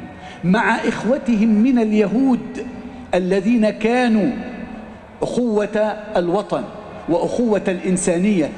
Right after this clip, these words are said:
الذين كان، كانوا معهم في المدينة، والذين قدم عليهم سيدنا صلى الله عليه وسلم، أنهم جميعا أمة واحدة في الدفاع عن المدينة.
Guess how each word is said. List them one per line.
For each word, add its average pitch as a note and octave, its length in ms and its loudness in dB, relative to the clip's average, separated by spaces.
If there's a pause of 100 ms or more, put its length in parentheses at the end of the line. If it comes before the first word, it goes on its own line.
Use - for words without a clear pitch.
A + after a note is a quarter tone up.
الذين F3+ 360 2
كان، F3+ 440 0 (140)
كانوا F3 380 0
معهم F3+ 380 0
في E3 140 -2
المدينة، D#3 500 0 (360)
والذين G3 520 2
قدم A#3 500 0
عليهم G3 520 2
سيدنا F#3 580 4
صلى F3+ 280 0
الله E3 400 0
عليه E3+ 260 2
وسلم، D#3+ 500 0 (400)
أنهم F#3 420 0
جميعا F#3 640 2 (280)
أمة G#3+ 680 2
واحدة G3+ 560 0 (600)
في F#3+ 80 2
الدفاع D#3 600 2
عن C#3 180 4
المدينة. B2 580 2